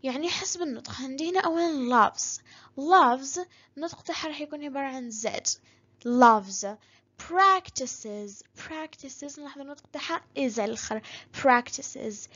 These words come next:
dislikes, dislikes.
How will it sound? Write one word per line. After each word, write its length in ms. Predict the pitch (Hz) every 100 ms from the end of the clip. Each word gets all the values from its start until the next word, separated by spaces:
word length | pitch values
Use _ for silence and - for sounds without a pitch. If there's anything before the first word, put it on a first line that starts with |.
| - - 247
dislikes, 1040 | 262 294 285 247 202 - - - - - - _ - _ 220
dislikes. 1600 | 240 277 294 - 370 - 233 196 - - - - - - -